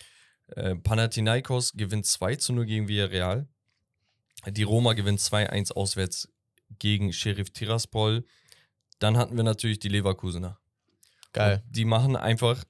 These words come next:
Speaker 1: da weiter, wo sie in der Bundesliga aufgehört haben, knüpfen dann in der Bundesliga wieder direkt an. Das ist Wahnsinn, ne? Vier zu null gegen B K Hecken. Ähm, ja, keine Ahnung, wa-, wa-, was soll man viel sagen? Ey, die, die gehören da eigentlich gar nicht rein, so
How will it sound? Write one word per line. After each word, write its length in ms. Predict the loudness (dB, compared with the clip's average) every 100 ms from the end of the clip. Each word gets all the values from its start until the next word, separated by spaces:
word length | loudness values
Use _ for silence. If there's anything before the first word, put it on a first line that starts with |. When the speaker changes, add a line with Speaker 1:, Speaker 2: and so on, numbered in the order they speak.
| _
Speaker 1:
da 460 | -2 4 4 4 4
weiter, 340 | 2 2 0
wo 80 | 0
sie 100 | 0
in 60 | 0
der 60 |
Bundesliga 440 | 0 0 0 0 0
aufgehört 460 | 0 0 0 2
haben, 320 | 2 2 2
knüpfen 340 | -2 -2 -2 0
dann 160 | 2
in 80 | 2
der 80 | 2
Bundesliga 580 | 2 2 2 0 0 0
wieder 160 | 0 0
direkt 380 | 0 -2 -2
an. 240 | -2 -2 -4 -10 -20 _ -4
Das 120 | -2
ist 80 | 2
Wahnsinn, 360 | 4 2 0
ne? 140 | 0 -2
Vier 300 | -4 -6 -2
zu 160 | -2 0
null 280 | 0 0
gegen 380 | 0 0 2 -2 -4
B 220 | -4 -2 0
K 160 | 0
Hecken. 460 | 2 0 -2 -4 -6 _ _ -20 -20 -20 _ _
Ähm, 360 | -2 0 0 0
ja, 260 | 2 2 0 -14 -20 _ _ _ _ -4
keine 180 | 4 4
Ahnung, 280 | 6 2 0
wa-, 180 | -2 -2
wa-, 300 | -2 -4 -2
was 200 | 0 0
soll 120 | 0 0
man 100 | -2
viel 160 | -4
sagen? 280 | -4 -6 -6
Ey, 140 | -6
die, 160 | -8 -10 -14 -12
die 80 | 0
gehören 260 | 4 4
da 60 | 2
eigentlich 220 | -2 -2
gar 100 | -2
nicht 160 | -2 -2
rein, 180 | -2 -2
so 240 | -4 -8